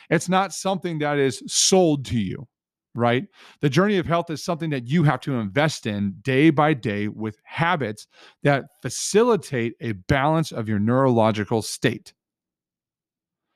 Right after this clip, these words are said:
So when we talk about health,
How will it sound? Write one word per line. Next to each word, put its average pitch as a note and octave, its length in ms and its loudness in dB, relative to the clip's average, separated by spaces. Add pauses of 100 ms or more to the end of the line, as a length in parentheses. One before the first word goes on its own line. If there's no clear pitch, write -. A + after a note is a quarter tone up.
(200)
So C3+ 440 2 (480)
when F#3 160 4
we A3 140 4
talk G#3 320 -2
about D3 340 0
health, A2+ 480 -6